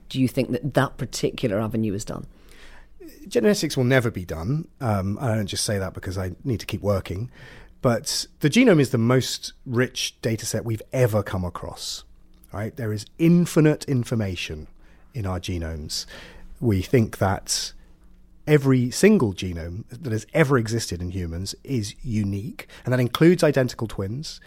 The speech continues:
Speaker 2: and it also will be unique for the entire duration of the human species.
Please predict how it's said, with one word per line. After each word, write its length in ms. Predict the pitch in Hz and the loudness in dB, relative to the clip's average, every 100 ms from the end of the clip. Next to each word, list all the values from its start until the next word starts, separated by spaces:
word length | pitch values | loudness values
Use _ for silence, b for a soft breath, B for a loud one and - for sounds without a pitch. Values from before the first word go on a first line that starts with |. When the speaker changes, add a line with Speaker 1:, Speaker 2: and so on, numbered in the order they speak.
| B B B | B B B
Speaker 2:
and 120 | 120 | -4
it 80 | 120 | 2
also 480 | 175 196 - 123 120 | 4 4 4 2 4
will 180 | 120 117 | 4 4
be 200 | 131 131 | 4 4
unique 480 | 127 120 107 107 | 4 2 0 -2
for 120 | - 107 | -8 -4
the 120 | 98 | -4
entire 840 | 104 - - _ - - 131 127 | -6 -10 -20 _ -16 -4 0 0
duration 720 | 107 107 104 104 - 95 92 | 0 0 2 2 -2 -4 -6
of 220 | 98 101 - | -6 -10 -8
the 80 | |
human 320 | 98 98 87 85 | -8 -6 -6 -6
species. 600 | - 92 - - - | -6 -6 -8 -14 -14